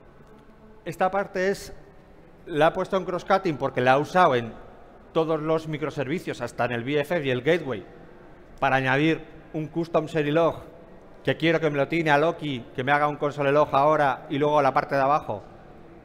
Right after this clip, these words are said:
que me añada la parte de OpenTelemetry, ¿vale? En el cual yo tengo toda la parte de instrumentación que me va a llegar a Jagger. Hay un Jagger Exporter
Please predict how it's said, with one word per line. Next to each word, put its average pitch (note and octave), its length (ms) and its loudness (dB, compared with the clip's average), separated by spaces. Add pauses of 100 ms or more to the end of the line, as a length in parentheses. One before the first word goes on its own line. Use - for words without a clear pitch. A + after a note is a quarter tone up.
(640)
que D3 160 2
me C#3+ 80 -2
añada D3+ 320 2
la C3+ 140 2
parte C#3+ 260 0
de B2 60 0
OpenTelemetry, E3+ 760 0 (340)
¿vale? D3 240 -2 (880)
En C3 140 -2
el B2+ 160 -2
cual D3 360 2 (100)
yo B2+ 100 -6
tengo C3+ 360 -4
toda D3 220 0
la C#3+ 140 4
parte D#3 300 0
de D3 260 -2
instrumentación D3 1080 -2 (480)
que D3+ 100 0
me C#3+ 100 0
va C#3+ 80 4
a D3 40 4
llegar C#3+ 220 4
a C3+ 100 4
Jagger. E3+ 400 4 (300)
Hay C3 180 0
un C3+ 180 -8 (240)
Jagger C3 340 4
Exporter B2+ 520 -2